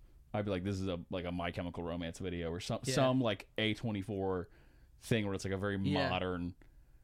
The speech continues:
Speaker 2: Yeah,
Speaker 1: part
Speaker 2: yeah.
Speaker 1: of it."
Speaker 2: Well, I
Speaker 1: There's
Speaker 2: think
Speaker 1: none of that in Kurosawa.
Speaker 2: No.
Speaker 1: There's none of this, like, weird, slinky,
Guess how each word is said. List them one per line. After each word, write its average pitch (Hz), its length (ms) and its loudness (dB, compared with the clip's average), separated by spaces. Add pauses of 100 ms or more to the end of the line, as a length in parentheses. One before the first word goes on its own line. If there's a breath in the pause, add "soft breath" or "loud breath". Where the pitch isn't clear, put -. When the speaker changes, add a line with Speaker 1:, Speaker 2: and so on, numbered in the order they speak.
(280 soft breath)
Speaker 2:
Yeah, 110 160 4
Speaker 1:
part 95 100 4
Speaker 2:
yeah. 87 80 0
Speaker 1:
of 82 60 -6
it." 65 180 -6 (240 loud breath)
Speaker 2:
Well, 170 120 0
I 180 100 2
Speaker 1:
There's 127 140 4
Speaker 2:
think 160 100 4
Speaker 1:
none 165 140 6
of 127 80 2
that 110 120 4
in 95 140 -2
Kurosawa. 90 580 -2 (240)
Speaker 2:
No. 151 380 0 (180)
Speaker 1:
There's 123 160 4
none 131 140 6
of 113 80 4
this, 107 160 0
like, 92 180 -2
weird, 95 420 0
slinky, 98 760 0